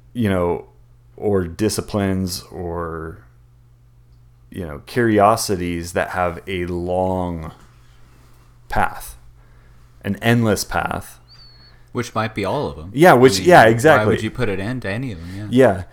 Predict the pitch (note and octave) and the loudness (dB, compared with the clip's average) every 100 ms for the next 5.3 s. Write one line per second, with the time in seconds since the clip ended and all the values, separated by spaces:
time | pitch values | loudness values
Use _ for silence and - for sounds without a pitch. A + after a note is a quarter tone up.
0 | - - - _ - - B2 A#2 A2 G2+ | -20 -20 -20 _ -20 -14 -12 -2 4 6
1 | G2+ A2 A2+ A2+ G#2 G2 G2 F2+ - A2 | 4 0 0 2 2 2 -2 -4 -6 -6
2 | G#2 G#2 - A2 - A2+ G#2 - B2 C3 | -4 -4 0 0 0 -2 -2 0 0 2
3 | A2+ G2+ F2+ F#2+ F#2 G2 D#2+ G#2 F#2 F2+ | 0 -2 0 -2 -2 -4 -4 -4 -4 -8
4 | - G#2+ A2 G2 G2+ G2 F#2 F2 E2+ B1+ | -6 -4 -2 -4 -4 -4 -6 -6 -10 -12
5 | - - | -14 -20